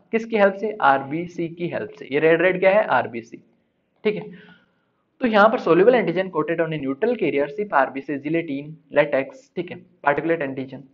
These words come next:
ठीक है। तो इसका example latex agglutination test। तो इस तरह से हम सारी चीजें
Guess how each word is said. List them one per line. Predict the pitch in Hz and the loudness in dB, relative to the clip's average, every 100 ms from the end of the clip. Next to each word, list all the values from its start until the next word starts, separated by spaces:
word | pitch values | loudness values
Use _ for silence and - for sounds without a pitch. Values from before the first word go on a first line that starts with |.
| - | -12
ठीक | 175 | -10
है। | - - _ - - _ - | -12 -20 _ -20 -20 _ -20
तो | - _ _ - | -20 _ _ -8
इसका | 208 214 | 0 2
example | 165 151 180 180 | 4 2 0 -2
latex | 135 185 - | -2 -4 -4
agglutination | 123 95 117 113 117 208 202 - | -6 -6 -8 -10 -12 -10 -12 -14
test। | 170 _ - | -18 _ -8
तो | 220 | -4
इस | 294 - - | -4 -2 2
तरह | 139 139 | 4 2
से | 151 | -2
हम | 147 151 175 | -4 -4 -2
सारी | 131 117 165 | 0 0 -2
चीजें | - 120 123 | -8 -8 -4